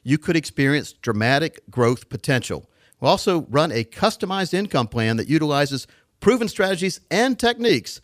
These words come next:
which could turbocharge your retirement income and, the most important part, take all the worry out of living in retirement.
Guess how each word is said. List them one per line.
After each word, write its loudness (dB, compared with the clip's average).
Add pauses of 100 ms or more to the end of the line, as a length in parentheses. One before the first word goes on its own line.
(180)
which 0
could -2
turbocharge 2
your -2
retirement 0
income 0
and, -2
the -10
most -2
important -4
part, 2 (220)
take 0
all 4
the 0
worry 2
out 4
of -4
living 0
in -2
retirement. 0